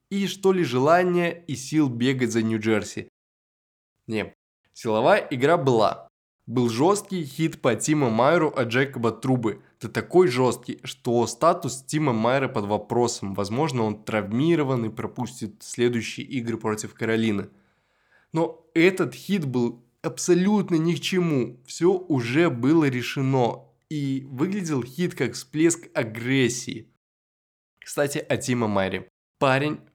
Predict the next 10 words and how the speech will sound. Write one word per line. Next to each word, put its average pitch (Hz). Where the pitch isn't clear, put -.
получает 113
премию 123
как 107
самый 143
невезучий 117
игрок 117
первого 110
раунда. 98
Все -
матчи 123